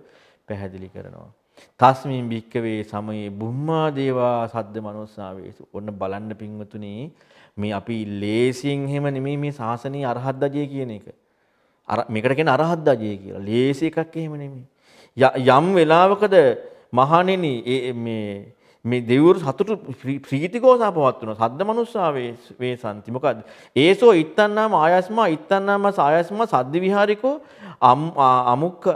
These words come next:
අමුකම්හා ගාමං වා නිගමං වා අගාරස්මා අනගාරයන් පබ්බජිත ආසවානං කය අනාසවා චේතෝ විමුක්තිං පඤ්ඤා විමුක්තිං දිත්තේව ධම්මේ සයං අභිඥා සච්චිකත්තා උපසම්පජ්ජ විහෙරති."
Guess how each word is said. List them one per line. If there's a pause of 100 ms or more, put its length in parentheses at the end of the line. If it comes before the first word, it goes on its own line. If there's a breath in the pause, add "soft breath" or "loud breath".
අමුකම්හා
ගාමං
වා
නිගමං
වා
අගාරස්මා
අනගාරයන්
පබ්බජිත
ආසවානං
කය
අනාසවා
චේතෝ
විමුක්තිං
පඤ්ඤා
විමුක්තිං (380 loud breath)
දිත්තේව
ධම්මේ
සයං
අභිඥා
සච්චිකත්තා
උපසම්පජ්ජ
විහෙරති."